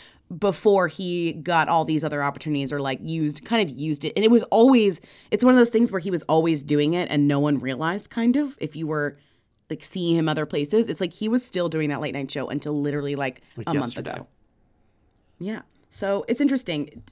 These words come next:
Speaker 1: We'll see how it goes. I mean, I w-, would love to watch it. I don't stay up till, like, one thirty, two in the morning. Well, sometimes I do, but, like, I'm not watching T V.
Speaker 2: Yeah.
Speaker 1: Late
Speaker 2: And
Speaker 1: night
Speaker 2: she's
Speaker 1: T V.
Speaker 2: charming. She's good.
Speaker 1: Yeah.
Speaker 2: Um, what
Speaker 1: Who, I mean, I don't really know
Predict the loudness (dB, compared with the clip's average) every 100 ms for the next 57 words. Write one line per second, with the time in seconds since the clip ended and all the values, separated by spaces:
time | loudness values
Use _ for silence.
0 | -8 -2 0 0 0 2 2 2 -4 -6
1 | -6 -2 0 -2 -2 -2 -2 -4 -8 -6
2 | 0 2 2 0 -2 -2 -4 -2 -2 -2
3 | -4 -2 0 -2 -4 -4 -4 -8 -4 -4
4 | -4 -6 -6 -8 -8 -4 -2 0 -2 -4
5 | -6 -6 -6 -6 -6 -4 -2 0 0 0
6 | -2 -4 -6 -4 0 2 2 0 -10 _
7 | _ _ _ _ _ -4 -2 0 -2 -2
8 | -2 -2 -4 -2 0 0 -6 _ -10 -8
9 | -4 -4 -4 -8 _ _ _ -10 -8 -4
10 | 0 2 0 -2 -4 -4 -12 -6 -4 2
11 | 4 4 4 2 4 4